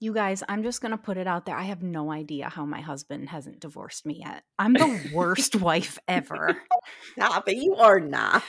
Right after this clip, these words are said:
Speaker 1: No, I
Speaker 2: Stop.
Speaker 1: really am. <laughs> I really am
Speaker 2: She's
Speaker 1: not good at
Speaker 2: not. She's
Speaker 1: this.
Speaker 2: not. Shut up.
Speaker 1: I'm not
Speaker 2: Okay.
Speaker 1: good at this, you guys. I'm really not good at it.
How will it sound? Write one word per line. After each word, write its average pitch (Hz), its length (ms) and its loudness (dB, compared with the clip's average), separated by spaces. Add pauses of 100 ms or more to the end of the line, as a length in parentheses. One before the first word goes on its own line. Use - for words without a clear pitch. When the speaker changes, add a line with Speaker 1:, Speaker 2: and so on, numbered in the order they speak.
Speaker 1:
No, 269 180 8
I 262 140 6
Speaker 2:
Stop. 285 180 2
Speaker 1:
really 247 200 2 (100)
am. 170 240 4
<laughs> - 80 0
I 240 260 8
really 262 300 0
am 226 60 0
Speaker 2:
She's 214 40 -2
Speaker 1:
not 202 80 -2
good 156 360 4
at - 100 -4
Speaker 2:
not. 101 80 -4
She's - 240 -2
Speaker 1:
this. - 80 -14
Speaker 2:
not. - 340 -6
Shut - 220 -4
up. - 160 -2 (120)
Speaker 1:
I'm - 60 -2
not 170 80 -2
Speaker 2:
Okay. - 140 -6
Speaker 1:
good - 60 -6
at - 40 -10 (140)
this, - 260 -16
you - 60 -20 (160)
guys. 165 160 -14
I'm 147 180 -10
really 151 240 -14
not 196 220 -16
good - 160 -16
at 196 160 -16
it. - 680 -2